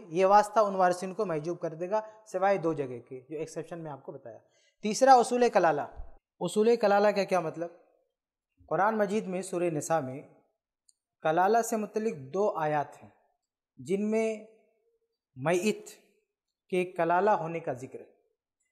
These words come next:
और फिर ये बताया गया है कि ऐसी मय्यत के कौन लोग वारिस होंगे और कितना उनको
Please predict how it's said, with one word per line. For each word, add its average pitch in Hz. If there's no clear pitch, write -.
और 208
फिर 208
ये 202
बताया 170
गया 147
है 160
कि 165
ऐसी 185
मय्यत 175
के 156
कौन 180
लोग 165
वारिस 151
होंगे 160
और 196
कितना 175
उनको 151